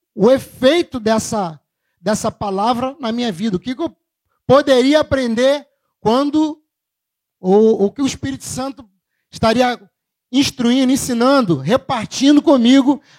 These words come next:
a ponto, de repente, eu poder repartir com os demais. Quando um gigante morre, outros morrem. Eu nunca tinha parado para pensar nisso. Porque quando a gente pensa em gigantes, o que que a gente pensa? Qual gigante que você pensa?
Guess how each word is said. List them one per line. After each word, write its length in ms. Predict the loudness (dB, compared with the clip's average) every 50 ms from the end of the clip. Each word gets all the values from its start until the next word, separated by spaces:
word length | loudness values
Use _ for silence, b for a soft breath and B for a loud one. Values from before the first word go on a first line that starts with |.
| b b b
a 140 | -4 -4 -4
ponto, 300 | 0 0 0 0 0 -2
de 80 | -2
repente, 320 | -2 -2 -4 -8 -12 -12 -12
eu 60 | -10
poder 480 | -6 -4 -4 0 0 0 0 -2 -4 _ _ _ _ _ _ _ _ _ _ -2
repartir 560 | 0 0 0 0 -2 -2 -2 -4 -6 -6 -10
com 140 | -10 -12 -14
os 100 | -12 -6
demais. 720 | -2 -2 2 2 4 4 4 2 0 -2 -4 -8 -16 -20 _ _ _ _ _ _ _ _ _ _ _ _ _ _ _
Quando 300 | -10 -4 -4 0 2 2
um 60 | 2
gigante 420 | 2 2 0 0 0 -2 -2 -4 -6
morre, 460 | -4 -2 -2 -2 -2 -2 -4 -8 -10 -8
outros 280 | -10 -10 -10 -10 -12
morrem. 300 | -8 -8 -6 -6 -8 -12 _ _ _ _
Eu 80 | -20 -20
nunca 200 | -20 _ -20 -16
tinha 200 | -12 -10 -8 -6
parado 360 | -6 -6 -4 -6 -8 -10 -14 _ _ _ _ _ _ _ _ _ _ -14
para 180 | -12 -10 -10
pensar 360 | -8 -8 -10 -8 -8 -8 -8
nisso. 340 | -6 -4 -4 -4 -6 -8 -16 _ _ _ _ _ _ _ _ _ _ _
Porque 240 | -8 -8 -6 -6 -8
quando 220 | -4 -2 -2 -2 -4
a 300 | -6 -10 -10 -8 -6 -4
gente 220 | -4 -2 -4 -4
pensa 380 | -6 _ -2 0 0 0 0 -2
em 60 | -2
gigantes, 500 | -2 -2 0 2 2 2 0 -2 -6 -12
o 40 | -14
que 100 | -14 -10
que 80 | -8
a 20 | -8
gente 180 | -6 -6 -8
pensa? 480 | -8 -4 -4 -2 -2 -4 -6 -8 -16 -20 _ _ _ _ _ _
Qual 180 | -2 0 0 0
gigante 300 | 0 -2 -4 -4 -6 -6
que 80 | -8
você 140 | -4 -4 -4
pensa? 500 | -2 0 -2 0 -2 -2 -6 -10 -18 -20